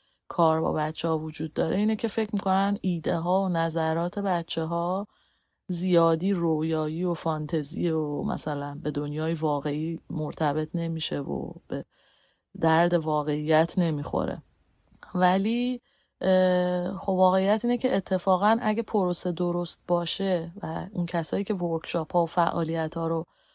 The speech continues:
با بچه‌ها انجام می‌دن، اه، مهارت و تخصص درست و کافی داشته باشن، اتفاقاً بچه‌ها خودشون خیلی سریع یاد می‌گیرن که چطور،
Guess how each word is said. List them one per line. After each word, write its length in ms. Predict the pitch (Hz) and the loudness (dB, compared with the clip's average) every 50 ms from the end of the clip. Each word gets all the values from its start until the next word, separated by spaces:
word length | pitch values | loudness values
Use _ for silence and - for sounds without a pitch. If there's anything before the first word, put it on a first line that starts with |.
| _ _ - | _ _ 2
با 120 | - 175 | 4 6
بچه‌ها 420 | 175 170 170 170 - 175 170 170 170 | 6 6 4 2 0 -2 0 0 2
انجام 440 | 175 170 175 175 175 170 170 165 | 0 0 -2 -2 -2 -2 -2 -2
می‌دن، 440 | 165 165 170 160 180 185 185 180 170 - _ _ _ _ _ _ - | -2 -4 -4 -2 0 2 2 2 0 -4 _ _ _ _ _ _ -6
اه، 300 | - 165 165 165 170 160 | -2 -2 0 0 0 0
مهارت 680 | 156 165 180 175 170 - 180 170 160 160 175 185 190 - | 0 2 2 2 2 0 0 -2 0 0 -2 -2 -2 -2
و 40 | 202 | -2
تخصص 640 | 196 180 165 - 170 160 156 - 175 170 - - 180 170 160 160 156 - | -2 -2 0 0 -2 -2 -2 -2 -4 -4 -2 -2 -2 -2 -2 -4 -6 -6
درست 380 | - 160 165 160 165 - - - | -4 -4 -2 -2 -4 -4 -4 -4
و 40 | 170 | -4
کافی 380 | - - 165 165 160 - - | -2 -2 -2 -2 -2 -4 -4
داشته 380 | 160 156 160 160 - - 175 170 | -4 -4 -4 -4 -4 -2 -2 -2
باشن، 720 | 160 165 165 160 - 180 190 208 208 196 185 180 180 208 - _ _ _ _ _ _ _ _ _ _ _ _ _ _ _ _ - | -2 -2 -4 -6 -4 -2 -2 -2 -2 -2 -4 -4 -6 -8 -10 _ _ _ _ _ _ _ _ _ _ _ _ _ _ _ _ -4
اتفاقاً 460 | 208 - 208 196 - 208 196 226 247 262 | -2 -2 -2 0 0 0 0 2 2 4
بچه‌ها 340 | 254 233 220 - - 226 233 | 4 4 2 2 0 -2 -2
خودشون 580 | - - - 247 247 240 285 277 - - 277 | -2 0 2 2 4 4 2 -2 -4 -4 -6
خیلی 240 | 269 - 269 254 262 | -4 -2 -2 0 0
سریع 560 | 254 - - - 185 185 185 180 196 202 202 | -2 -2 0 2 4 4 4 4 2 0 0
یاد 300 | 190 180 170 160 160 - | 2 2 2 2 0 -2
می‌گیرن 440 | 170 165 160 160 165 160 160 156 156 | -4 -4 -4 -4 -4 -4 -4 -6 -6
که 340 | 156 - 156 156 156 151 156 - _ _ _ | -6 -6 -4 -4 -4 -6 -8 -12 _ _ _
چطور، 720 | - - - 175 - - - 180 175 170 165 165 160 156 | -6 -2 -2 -2 -2 0 0 2 2 4 2 2 0 -2